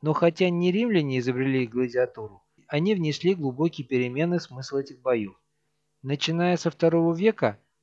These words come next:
они сделали их массовым зрелищем. В Риме победителя гладиатор был уже не добровольцем, а пленником, выставленным на потеху гражданским лицам,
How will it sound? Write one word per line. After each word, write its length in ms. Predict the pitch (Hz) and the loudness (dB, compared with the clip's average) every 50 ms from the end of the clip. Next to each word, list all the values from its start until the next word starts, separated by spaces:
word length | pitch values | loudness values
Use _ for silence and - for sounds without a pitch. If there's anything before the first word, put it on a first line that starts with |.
| _ - | _ -10
они 240 | 143 143 165 196 208 | -6 -4 -2 -2 -4
сделали 480 | 170 135 - 175 190 202 196 180 160 | -4 -2 2 4 6 6 6 6 4
их 320 | 143 - 151 165 151 - - _ _ _ _ - | 2 0 -2 -2 -2 -4 -8 _ _ _ _ -6
массовым 520 | 131 131 147 147 - - 165 160 165 156 | -2 0 0 0 0 -2 -2 -2 -2 -2
зрелищем. 640 | 135 139 131 131 117 107 104 101 - - - - - _ _ _ _ _ _ _ _ _ _ | 0 0 2 2 2 2 0 -2 -4 -6 -8 -10 -14 _ _ _ _ _ _ _ _ _ _
В 120 | 131 123 131 | -6 0 2
Риме 300 | 165 196 202 196 190 170 | 2 2 2 2 0 -2
победителя 840 | - 175 160 165 175 165 180 220 220 - 175 147 120 104 107 - _ _ _ _ _ - | -2 -4 -4 -4 -4 -4 -4 -4 -4 -2 -2 -2 -2 -2 -6 -10 _ _ _ _ _ -4
гладиатор 600 | 135 135 139 131 151 175 202 214 202 175 143 123 | -2 -2 0 2 2 2 2 4 2 0 -2 0
был 320 | 123 147 175 190 180 165 | 0 0 0 0 0 -4
уже 240 | 151 120 131 165 175 | -6 -2 0 0 2
не 180 | 160 156 156 147 | 2 0 -2 0
добровольцем, 760 | 139 151 139 139 143 147 151 170 202 220 196 - 147 127 - - | 0 -2 0 2 2 2 2 2 0 0 0 -2 -8 -10 -8 -10
а 100 | - - | -12 -12
пленником, 680 | _ 165 165 180 175 156 139 120 110 107 - - - _ _ _ _ _ _ _ _ - | _ -2 0 2 2 2 0 -4 -8 -10 -12 -18 -20 _ _ _ _ _ _ _ _ -2
выставленным 640 | 123 156 190 - - 202 185 180 175 170 165 160 147 | 0 0 0 2 0 -2 0 0 0 0 0 0 -2
на 80 | 131 117 | -4 -2
потеху 460 | - 117 113 - 151 160 160 185 175 | -2 -2 -2 0 0 0 0 0 0
гражданским 680 | 139 120 120 117 117 127 123 120 113 - - 113 110 113 | 0 2 2 2 2 0 -2 -2 -4 -6 -12 -20 -12 -8
лицам, 400 | 160 185 175 - 185 175 170 - | -8 -8 -6 -8 -10 -12 -12 -16